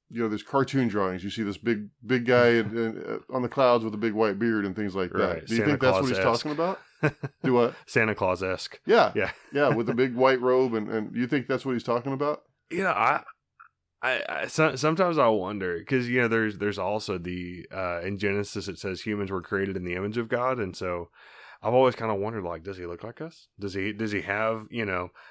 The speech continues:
Speaker 2: what, what, what does that look like?
Speaker 1: Yeah.
Speaker 2: Um,
Speaker 1: And yet we all look so different. If he looks like us, which one of us?
Speaker 2: Yeah. <laughs> Right. Yeah, I don't know. It's, uh, it,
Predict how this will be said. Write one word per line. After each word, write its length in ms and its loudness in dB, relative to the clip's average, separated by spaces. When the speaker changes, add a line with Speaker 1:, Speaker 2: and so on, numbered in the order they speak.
Speaker 2:
what, 220 -2
what, 380 -2
what 160 0
does 220 -2
that 160 -4
look 200 -10
like? 380 -10
Speaker 1:
Yeah. 400 -2
Speaker 2:
Um, 260 -14
Speaker 1:
And 140 4
yet 160 8
we 120 4
all 140 8
look 160 2
so 140 -6
different. 340 -6
If 100 -12
he 100 -4
looks 180 0
like 180 2
us, 300 0
which 180 -6
one 140 0
of 100 0
us? 220 -10
Speaker 2:
Yeah. 220 -4
<laughs> 720 -4
Right. 260 4
Yeah, 180 6
I 40 6
don't 140 0
know. 200 -2
It's, 220 4
uh, 300 4
it, 160 -10